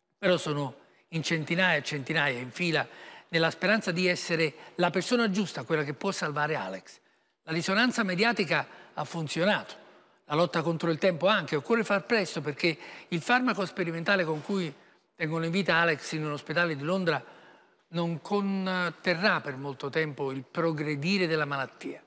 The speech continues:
Lo sguardo dolcissimo di quel bellissimo e sfortunato bambino ha fatto il resto. In sole tre ore sono stati eseguiti, pensate, settecento tamponi ad altrettanti volontari.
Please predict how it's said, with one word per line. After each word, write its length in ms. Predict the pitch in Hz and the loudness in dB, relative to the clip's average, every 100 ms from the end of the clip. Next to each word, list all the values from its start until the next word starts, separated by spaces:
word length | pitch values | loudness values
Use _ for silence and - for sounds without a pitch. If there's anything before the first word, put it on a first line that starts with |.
| _ _ _ _ _ | _ _ _ _ _
Lo 120 | 156 | -8
sguardo 520 | 143 143 202 214 180 160 | -4 2 4 4 2 0
dolcissimo 840 | 147 139 - 214 190 - 143 131 | -2 -4 -2 0 0 -4 -8 -8
di 80 | 127 | -4
quel 160 | 139 | -4
bellissimo 460 | 131 143 175 - 139 | -2 -4 -4 -6 -10
e 40 | |
sfortunato 540 | 127 147 127 160 151 131 | -10 -12 -6 -4 -2 -4
bambino 420 | 135 156 175 - - - _ | -4 -2 -2 -4 -12 -20 _
ha 80 | - | -10
fatto 300 | - 139 147 | -6 -4 -4
il 100 | 139 | 0
resto. 360 | 165 139 - - - - - | 0 0 -8 -18 -20 -20 -20
In 120 | - 131 | -16 -2
sole 220 | 180 165 | 0 2
tre 180 | 160 180 | 4 4
ore 160 | 180 | 4
sono 220 | 151 143 | 0 -6
stati 260 | 139 160 143 | -6 -6 -6
eseguiti, 460 | 139 147 160 156 147 | -6 -4 -4 -4 -6
pensate, 400 | 156 143 156 - | -6 -4 -4 -6
settecento 1120 | - 170 - - 160 - 233 247 240 220 208 - - - _ - | -4 -4 -4 -6 -4 2 2 2 0 -2 -2 -8 -20 -20 _ -2
tamponi 680 | 170 170 165 214 247 247 | 0 0 0 4 4 2
ad 60 | 185 | 0
altrettanti 540 | 160 165 156 190 180 | -2 -4 -6 -6 -4
volontari. 500 | 185 165 147 - - | -2 -2 -4 -10 -14